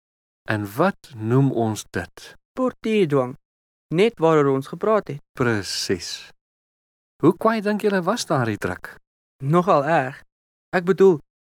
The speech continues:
Speaker 2: hulle het seker nog van hulle eie mense ook gehad wat druk op hulle uitgeoefen het, omdat daardie Jode by die Babiloniërs wou inpas.
Speaker 1: Presies.
Speaker 2: En dan was daar nog al daardie Babiloniërs, duisende mense,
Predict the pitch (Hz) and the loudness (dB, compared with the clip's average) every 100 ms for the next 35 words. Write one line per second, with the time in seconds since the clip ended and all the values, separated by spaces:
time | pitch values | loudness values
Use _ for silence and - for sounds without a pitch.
0 | _ 147 156 147 170 175 165 180 180 190 | _ 0 0 2 0 0 0 0 0 0
1 | 175 151 170 202 202 208 208 196 214 277 | 2 2 0 0 0 -2 -2 0 0 2
2 | 247 170 135 139 139 143 160 143 147 131 | 2 2 2 -4 -4 -4 -4 0 2 2
3 | 135 - 135 139 123 - _ _ 160 185 | 0 -4 -6 -4 -6 -8 _ _ 0 0
4 | 180 139 156 214 220 214 202 208 208 202 | 2 4 4 4 4 4 4 0 0 2
5 | 208 202 226 311 233 - 147 131 135 123 | 2 4 4 4 2 2 2 2 0 -2
6 | 120 - - 139 127 - 254 151 90 - | -4 -10 0 0 2 0 0 0 -4 -14
7 | - 208 190 208 269 254 254 240 254 277 | -4 -2 2 4 4 4 4 4 2 0
8 | - 269 302 294 247 240 220 190 180 175 | -2 4 4 4 4 6 4 4 2 2
9 | 156 147 127 120 - _ _ 247 247 - | 2 2 0 -4 -14 _ _ 0 0 0
10 | 202 160 143 135 127 | 0 2 0 0 -6